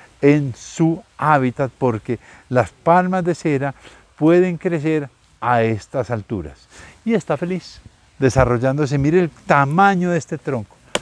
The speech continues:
esta belleza de planta. La palma de cera, el Sind Wax Palm Ceroxylum quindiense. Ese es el, el nombre en inglés, el nombre, eh, eh,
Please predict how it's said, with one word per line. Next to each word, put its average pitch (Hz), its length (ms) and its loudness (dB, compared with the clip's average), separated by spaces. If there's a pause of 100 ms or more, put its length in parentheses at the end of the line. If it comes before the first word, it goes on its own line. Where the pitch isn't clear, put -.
(260)
esta 160 260 0
belleza 135 640 -2
de 117 120 -4
planta. 85 400 -14 (720)
La 127 140 2
palma 170 340 2
de 147 80 -2
cera, 165 240 -2
el 180 60 -4
Sind 190 420 -6 (260)
Wax 185 460 2 (180)
Palm 175 420 2 (1600)
Ceroxylum 185 920 0 (600)
quindiense. 131 720 -4 (1160)
Ese 113 220 0
es 139 80 -2
el, 160 180 2 (480)
el 123 220 2
nombre 175 480 0 (300)
en 151 280 -2
inglés, 170 640 -2
el 135 300 -2
nombre, 190 300 0
eh, 180 180 -4
eh, 123 680 -2